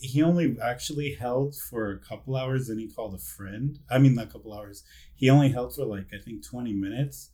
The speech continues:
and he called a friend on a, like, a cell phone 'cause he had called on the <laughs> landline,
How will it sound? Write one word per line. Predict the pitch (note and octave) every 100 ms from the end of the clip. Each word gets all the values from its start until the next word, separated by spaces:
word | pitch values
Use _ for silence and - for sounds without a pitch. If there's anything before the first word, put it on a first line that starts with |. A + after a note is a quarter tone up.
| - - - -
and | G#2 A2
he | A2
called | - B2 A2+
a |
friend | A2 - B2 A#2 G#2 F#2
on | G2+ G#2 F#2+ -
a, | G2+ G2+
like, | G2+
a |
cell | - C3+ D3
phone | D3 G#2 F2+ F2+ - _ _ _ - -
'cause | A2
he | G2+ G2+
had | F#2+ G#2
called | G2 A2+ A2
on | G#2+ G2+
the | G2
<laughs> |
landline, | G2+ B2+ C3+ C3